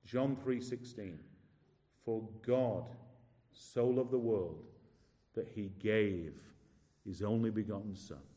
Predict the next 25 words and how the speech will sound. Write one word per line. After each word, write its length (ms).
What's 160
the 100
point 380
if 160
you 80
receive 460
an 180
orange 420
B 140
M 100
X 600
or 80
a 60
PlayStation 1080
five 400
or 220
whatever 400
it 100
may 200
be, 260
if 180
you 160
do 420
not 300
acknowledge 800